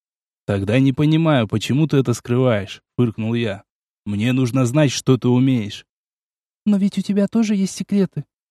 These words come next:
устало сказала она, вопросительно глянув на меня. «Ну, хорошо», — воскликнул я. «Раз уж ты можешь вызывать таких тварей и как ни в чем не бывало общаешься с демонами, я также открою тебе небольшую тайну.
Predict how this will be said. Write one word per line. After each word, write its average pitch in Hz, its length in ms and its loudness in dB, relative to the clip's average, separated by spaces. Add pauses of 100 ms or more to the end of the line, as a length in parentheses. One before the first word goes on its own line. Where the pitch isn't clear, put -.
устало 131 400 0
сказала 131 480 0
она, 147 200 2
вопросительно 117 680 -2
глянув 117 400 -2
на 120 60 0
меня. 117 400 -2 (640)
«Ну, 117 320 0
хорошо», — 120 720 -2
воскликнул 107 640 -4
я. 104 240 -6 (460)
«Раз 151 320 2
уж 170 140 0
ты 202 140 0
можешь 175 380 2
вызывать 156 420 2
таких 151 360 -2
тварей 160 440 -2 (800)
и 123 120 -2
как 143 200 2
ни 156 120 4
в 143 60 -2
чем 156 220 2
не 143 80 2
бывало 147 400 4
общаешься 139 540 0
с 135 60 -4
демонами, 131 560 -2 (440)
я 180 260 2
также 190 360 2
открою 147 380 2
тебе 143 240 0
небольшую 135 600 2
тайну. 113 460 -2